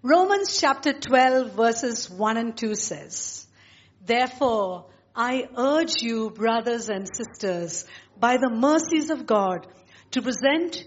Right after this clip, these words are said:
your bodies as a living and holy sacrifice, acceptable to God, which is your spiritual service of worship.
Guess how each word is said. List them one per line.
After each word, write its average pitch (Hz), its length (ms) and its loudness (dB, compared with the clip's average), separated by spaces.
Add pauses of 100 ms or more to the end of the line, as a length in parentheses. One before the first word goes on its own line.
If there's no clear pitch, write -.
(120)
your 214 240 4
bodies 214 560 0 (400)
as 233 160 -4 (100)
a 208 60 -4
living 277 600 -2
and 208 120 -8
holy 233 460 -6
sacrifice, - 920 -10 (520)
acceptable 294 600 -4
to 277 140 -8
God, 175 420 -4 (300)
which 247 260 -4
is 233 220 -4
your 190 240 -4
spiritual 226 640 -4
service 190 680 -6 (220)
of 180 240 -4
worship. 180 400 -4